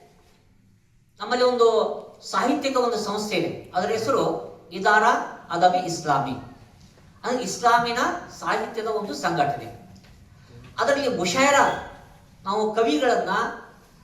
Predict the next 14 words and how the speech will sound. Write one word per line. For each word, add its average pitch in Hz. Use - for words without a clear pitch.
ಆ, 175
ಕವಿ, 240
ಆ, 170
ಕವಿಯರು 214
ತಮ್ಮ 190
ಒಂದು 190
ಕಾರ್ಯಕ್ರಮ 143
ಅಲ್ಲಿ 165
ಏರ್ಪಡಿಸಲಾಗಿದೆ. -
ಅವತ್ತಿನ 277
ದಿವಸ -
ಇನ್ನೊಂದು 277
ಕಾರ್ಯಕ್ರಮ 226
ಏನಂತಂದ್ರೆ, 214